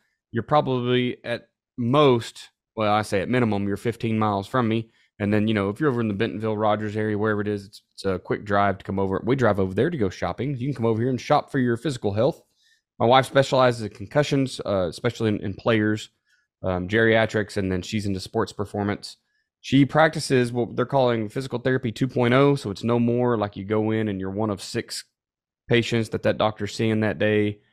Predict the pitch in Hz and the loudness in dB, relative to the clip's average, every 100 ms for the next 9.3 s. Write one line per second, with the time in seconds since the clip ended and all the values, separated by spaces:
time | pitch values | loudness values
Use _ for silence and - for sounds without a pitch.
0 | _ _ 92 90 87 92 107 95 110 110 | _ _ -4 -2 -2 2 2 2 2 4
1 | 113 110 110 110 107 - 107 104 104 107 | 2 2 2 2 0 -2 -4 -4 -4 -6
2 | 98 104 101 101 101 101 98 95 90 101 | -2 0 0 0 0 0 -2 -4 -2 0
3 | 101 98 - _ - 101 98 95 95 - | 2 0 -4 _ -4 0 0 0 -4 0
4 | 120 113 117 110 107 104 104 98 104 98 | 2 2 2 0 0 -2 -2 -2 -6 -6
5 | 95 101 98 98 98 _ _ _ - 90 | -4 -2 0 -2 -6 _ _ _ -4 -2
6 | 90 98 95 92 - 110 107 104 101 101 | 2 2 4 2 2 2 4 4 2 2
7 | 104 98 107 98 95 101 104 104 98 98 | 2 2 0 -2 -6 -6 -4 -4 -2 -2
8 | 95 95 101 101 95 92 95 98 - - | -2 0 2 2 0 -4 -8 -8 -12 -12
9 | 92 92 - | -10 -10 -14